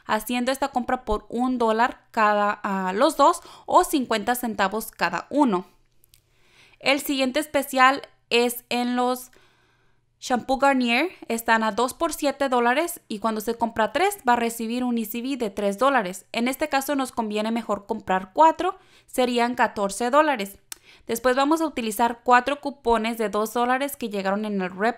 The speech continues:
Plan de, ah, julio treinta o también en los cupones de esta semana del Red Plan de agosto veinte. Son de dos dólares su valor. O, como les dije, utilizaríamos dos, ah, cuatro, perdón.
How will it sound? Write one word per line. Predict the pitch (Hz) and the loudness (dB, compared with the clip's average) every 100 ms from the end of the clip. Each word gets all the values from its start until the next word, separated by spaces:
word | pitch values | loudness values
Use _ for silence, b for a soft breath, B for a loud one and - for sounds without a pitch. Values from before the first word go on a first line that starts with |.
| - | 0
Plan | 294 349 - B B B B - | 0 0 -6 B B B B -4
de, | 240 262 - | 0 0 0
ah, | 226 220 208 196 190 - 226 - | -2 0 0 0 -4 -12 -18 -20
julio | - 277 262 254 | -4 -2 0 -2
treinta | 247 233 226 220 302 370 | -2 -2 -2 0 0 0
o | - 262 | 0 0
también | 285 254 226 233 262 | 2 0 0 -2 -4
en | 240 220 | -4 -6
los | 208 | -6
cupones | - 208 - 214 220 269 - B B | -8 -12 -6 -4 -2 -6 -10 B B
de | 214 214 | -2 -2
esta | 208 240 | 0 -4
semana | 240 240 220 208 226 | -2 0 0 0 0
del | 208 185 | -2 0
Red | 202 | 0
Plan | 202 240 247 - | 2 0 0 -6
de | 202 214 247 - B B B | -4 -2 -2 -6 B B B
agosto | 202 196 190 - 226 | 0 0 -4 -2 -2
veinte. | 220 294 277 - 190 - _ | 2 4 2 -2 -14 -16 _
Son | - 208 | -8 -4
de | 190 | -4
dos | 190 220 | -4 -4
dólares | 254 269 294 302 | -2 0 0 0
su | 311 | 2
valor. | 294 277 247 - _ _ _ _ _ b b b b b | 2 4 2 0 _ _ _ _ _ b b b b b
O, | - 220 208 | -2 0 -2
como | 208 247 | 0 2
les | 247 233 | 2 0
dije, | 226 | -4
utilizaríamos | 262 247 226 226 214 214 214 220 233 - | -6 -4 -2 0 2 2 0 -2 -4 -2
dos, | 233 240 349 - | 2 4 2 2
ah, | 220 214 - | 4 4 6
cuatro, | 277 269 233 | 4 4 -2
perdón. | - 233 240 | -2 0 -2